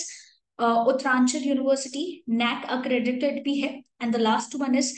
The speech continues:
वीएमएलएस University, जो चेन्नई में है। इसको mentor करता है ओपी Jindal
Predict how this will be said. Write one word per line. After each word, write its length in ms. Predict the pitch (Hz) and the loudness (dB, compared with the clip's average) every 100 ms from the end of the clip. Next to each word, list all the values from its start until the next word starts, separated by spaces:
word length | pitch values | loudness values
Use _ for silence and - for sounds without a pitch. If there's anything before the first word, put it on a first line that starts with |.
| - - - | -12 -18 -4
वीएमएलएस 640 | 226 269 320 311 294 302 262 | 0 2 2 0 0 0 -2
University, 580 | 240 233 247 247 254 247 | -2 0 -2 -2 -2 -2
जो 100 | 269 | -4
चेन्नई 460 | - 220 214 226 | -4 -4 -2 0
में 120 | 254 | 2
है। 300 | 247 262 - _ - | 2 -2 -8 _ -10
इसको 280 | - 302 285 | -6 -4 2
mentor 380 | 254 254 285 | 4 4 2
करता 260 | 277 254 254 | -2 -4 -4
है 220 | 254 294 | -4 -4
ओपी 280 | 233 220 247 | -6 -2 0
Jindal 320 | 247 220 247 | 0 0 -2